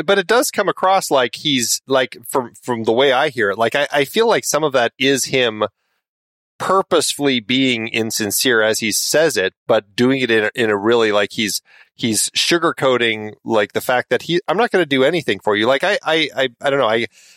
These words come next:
I, I feel like my read is a little different 'cause I feel like he just comes across so insincere and so, like, he's just digging at them with his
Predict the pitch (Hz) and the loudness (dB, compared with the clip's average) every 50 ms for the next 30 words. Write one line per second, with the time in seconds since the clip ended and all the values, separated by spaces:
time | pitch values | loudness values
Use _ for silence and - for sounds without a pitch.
0 | _ _ _ _ _ _ - 135 143 147 143 - - 147 - - 202 202 175 139 | _ _ _ _ _ _ -2 0 0 0 -2 -2 -2 -4 0 2 2 2 2 2
1 | 127 131 135 143 135 135 131 117 113 110 104 117 110 107 101 98 101 92 - 95 | 0 0 0 2 2 0 0 0 0 0 0 2 2 2 0 0 -2 -4 -4 -6
2 | 87 - - 110 104 107 113 113 - - 127 117 110 110 104 104 104 - - - | -10 -4 -2 0 2 2 0 0 0 0 2 2 2 2 2 0 -2 -6 -10 -18
3 | _ - - - 123 113 107 98 _ - - 123 120 - - - - - 147 139 | _ -18 -6 -4 -2 -2 -2 -4 _ 0 0 0 0 0 -4 -8 -6 -2 -2 -2
4 | 127 117 131 - - - 123 113 110 107 - - - - - - - 135 127 127 | -2 -2 -4 -4 0 0 2 2 2 0 -2 -4 -6 -6 -4 0 2 2 4 4
5 | 127 131 - 131 123 117 113 - 117 113 101 - - 123 117 113 113 117 113 - | 2 2 0 -2 -4 -4 -4 -4 -6 -4 -4 -2 0 0 2 2 2 2 0 0
6 | - 117 107 107 - - - 147 139 131 131 127 123 117 - _ _ - - - | -2 -2 -2 -2 -6 -4 0 2 4 4 4 2 2 -2 -4 _ _ -20 -20 -6
7 | _ 160 151 147 - - 214 226 214 - 190 - - 107 101 _ - 120 131 135 | _ -2 -2 -2 -2 -2 -4 -2 0 0 0 0 -2 -10 -14 _ -2 -2 0 0
8 | 151 139 117 104 85 85 101 98 - _ 107 98 90 92 95 98 98 - - 104 | -2 -4 -2 -2 -2 -2 -2 -2 -2 _ -2 -2 0 0 -2 -2 -2 0 0 0
9 | 101 95 90 - - - | 0 0 -2 -6 -8 -8